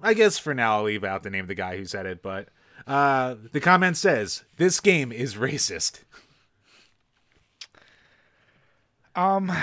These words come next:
Speaker 2: and when, and when you look, and I'll put the footage of the game.
Speaker 1: I was gonna say, at
Speaker 2: It's,
Speaker 1: first
Speaker 2: it's
Speaker 1: that's the thing you look at and
Speaker 2: basically
Speaker 1: go,
Speaker 2: It's a vector.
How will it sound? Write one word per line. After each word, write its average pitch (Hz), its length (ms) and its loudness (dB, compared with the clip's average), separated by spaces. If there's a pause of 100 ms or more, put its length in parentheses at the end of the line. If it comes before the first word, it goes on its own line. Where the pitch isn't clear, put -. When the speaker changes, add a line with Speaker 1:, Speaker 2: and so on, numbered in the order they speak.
(580)
Speaker 2:
and 170 220 -4
when, 175 260 -6
and 170 380 -8 (340)
when 185 240 -8
you 208 140 -10
look, 269 400 -10 (320)
and 175 160 -10
I'll 220 100 -2
put 226 280 -10
the 160 120 -8
footage 127 500 -12
of 104 100 -16
the 101 80 -18
game. 107 460 -12 (1300)
Speaker 1:
I 165 80 4
was 208 100 4
gonna 277 140 2
say, 165 280 2 (100)
at 254 120 6
Speaker 2:
It's, 247 80 -8
Speaker 1:
first 311 180 4
Speaker 2:
it's 240 80 0
Speaker 1:
that's 240 140 6
the 233 60 4
thing 220 220 8
you 202 80 4
look 185 160 4
at 175 120 6
and - 100 -4
Speaker 2:
basically 147 140 -2
Speaker 1:
go, 139 260 2 (540)
Speaker 2:
It's 226 180 -6
a 294 180 -6
vector. 185 1200 -6